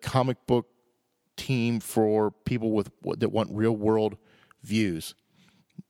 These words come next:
D C was not. <laughs> D C was fantasized, um, what it was. But this is, this is supposed to be the real world with people with real problems.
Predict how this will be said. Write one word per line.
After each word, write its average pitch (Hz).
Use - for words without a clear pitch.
D 107
C 120
was 104
not. 92
<laughs> -
D 110
C 117
was 101
fantasized, 90
um, 50
what 90
it 90
was. 90
But -
this 113
is, 123
this 113
is 113
supposed -
to 123
be -
the 107
real 110
world 107
with 90
people 107
with 92
real 104
problems. 101